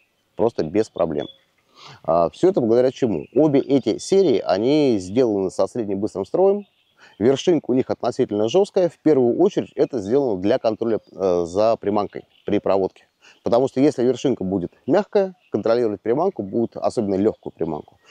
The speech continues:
будет достаточно сложно. Теперь следующий момент. Это две, а, следующие серии.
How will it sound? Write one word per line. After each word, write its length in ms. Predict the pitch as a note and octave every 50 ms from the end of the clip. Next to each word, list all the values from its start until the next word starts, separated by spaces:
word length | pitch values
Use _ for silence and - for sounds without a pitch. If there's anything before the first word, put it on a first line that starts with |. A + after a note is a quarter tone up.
| _ _ _ _
будет 240 | - D3 G3 F3+
достаточно 520 | B2+ A2+ G#2+ - C3+ C3 - - C3 A2+ - -
сложно. 400 | _ - - F#2 F2+ D#2+ D2+ - - _ _ _ - _ _ _ _ _ _ - - - - - _ _
Теперь 320 | - - E3+ G3 F#3+ - - -
следующий 400 | - - D3+ D3 C#3 - - B2
момент. 420 | B2 C3 D3 F3+ G3+ G#3 - - - - _
Это 420 | B2+ B2 A#2+ - _ - A#2+ A2
две, 600 | G2+ G#2+ G#2 G2 A#2 C#3+ D3 C#3 B2+ G#2 F2 - - _ -
а, 340 | - F#2 F#2+ F#2 F#2 F2+ E2+
следующие 400 | - - B2 G#2+ G2 - G#2 F#2+
серии. 420 | - - F#2+ F#2+ G#2+ B2+ D3 D3+